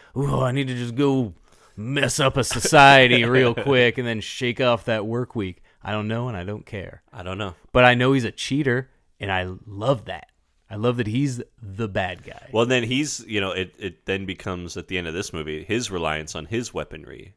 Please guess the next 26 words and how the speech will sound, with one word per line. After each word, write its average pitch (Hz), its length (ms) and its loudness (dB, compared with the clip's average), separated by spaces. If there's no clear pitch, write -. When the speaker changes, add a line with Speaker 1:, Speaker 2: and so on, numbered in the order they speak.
Speaker 2:
is, 143 280 -2
Speaker 1:
Mm-hmm. 190 120 0
Speaker 2:
is 87 220 -8
his 98 240 -6
undoing. 71 560 -12
I 87 120 -8
just 110 200 -8
love 120 200 0
that 101 140 2
idea 87 400 -2
that, 76 360 -12
uh, 73 300 -10
yeah, 90 100 -14
you 92 120 -12
gotta 117 160 -10
be 135 100 -10
a 135 40 -8
little 139 140 -6
smarter. 135 560 -4
You - 120 -20
can't 120 180 -6
just 113 180 -10
rely 104 340 0
on, 101 300 -8
on 92 280 -14
the 90 220 -14